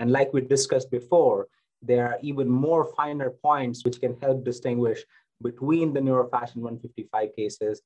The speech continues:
and the contacted one cases, including the cisp phenotype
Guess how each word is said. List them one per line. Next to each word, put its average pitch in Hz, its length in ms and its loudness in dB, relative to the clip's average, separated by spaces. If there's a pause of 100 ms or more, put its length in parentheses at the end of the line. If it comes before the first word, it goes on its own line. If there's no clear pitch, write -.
(260)
and 135 260 2
the - 80 2
contacted 117 520 -4
one 104 220 -8
cases, 101 520 -4 (300)
including 117 500 -2
the 107 60 -2
cisp - 420 0 (220)
phenotype 139 540 0